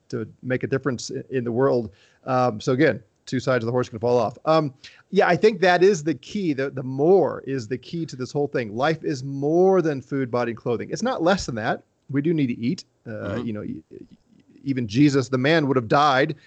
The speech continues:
Speaker 1: if he didn't eat eventually.
Speaker 2: Right.
Speaker 1: Um, a-, and he needed water and he needed clothing, those kind of things. It, it, it comes back to, again, perspective and where your real passions and heart's desire is.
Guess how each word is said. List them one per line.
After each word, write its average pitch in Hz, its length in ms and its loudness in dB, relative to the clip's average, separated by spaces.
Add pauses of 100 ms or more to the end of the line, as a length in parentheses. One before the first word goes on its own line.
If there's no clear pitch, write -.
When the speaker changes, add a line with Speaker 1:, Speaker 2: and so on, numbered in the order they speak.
(140)
Speaker 1:
if 127 120 -8
he 127 60 -8
didn't 127 200 -8
eat 135 160 -6
eventually. 127 480 -4 (160)
Speaker 2:
Right. 90 240 -10
Speaker 1:
Um, 120 560 -4
a-, - 160 -12
and 123 80 -12
he 123 80 -8
needed 123 240 -2
water 117 440 0
and 117 80 -4
he 113 80 -4
needed 127 120 -4
clothing, 120 320 -4
those 123 140 -4
kind 131 120 -2
of 120 60 -4
things. 113 300 -6 (400)
It, 165 180 -2
it, 165 180 0 (180)
it 156 120 -2
comes 170 260 0
back 185 260 2
to, 156 280 2
again, 143 240 0
perspective 143 920 -2
and 127 300 -6
where 143 140 -2
your 135 200 0
real 135 220 0
passions 127 720 -2
and 127 180 -8
heart's 123 340 -2
desire 120 580 0
is. 101 260 -8